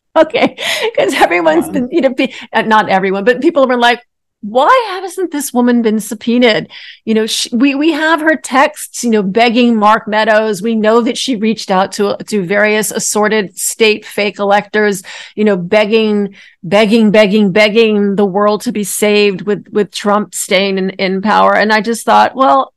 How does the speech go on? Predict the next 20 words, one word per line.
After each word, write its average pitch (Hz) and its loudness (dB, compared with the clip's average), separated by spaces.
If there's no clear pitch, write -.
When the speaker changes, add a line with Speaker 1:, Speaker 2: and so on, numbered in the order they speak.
Speaker 1:
you 523 -6
know, 269 -2
let's - -4
just 508 -2
see 403 2
what's 370 -4
going 311 0
on 254 2
in 220 0
what 208 2
we 220 0
know 196 0
of 190 -4
her 208 -2
horoscope. 214 -2
And 226 2
she 285 0
either 277 4
has 240 2
a 202 -4